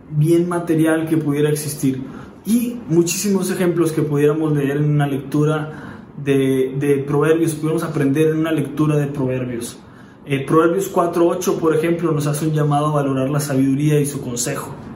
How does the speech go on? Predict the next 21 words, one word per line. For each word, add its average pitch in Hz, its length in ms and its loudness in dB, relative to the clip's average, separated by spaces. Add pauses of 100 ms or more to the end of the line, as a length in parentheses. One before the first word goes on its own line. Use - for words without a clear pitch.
(420)
"Si - 180 -4
valoras 156 340 2
la 175 100 0
sabiduría, 151 720 0 (100)
ella 165 280 2
te 165 120 0
engrandecerá. 147 800 -2 (500)
Abrázala 175 880 0
y 151 100 0
te 147 120 -2
honrará", 147 480 0
dice 147 240 -2
Proverbios 143 500 -2
cuatro 131 380 -2
ocho. 131 260 -4 (840)
Y 156 240 0
lo 151 160 0
contrario, 196 760 0 (180)
la 147 160 0
necedad 147 360 0
destruye. 170 720 2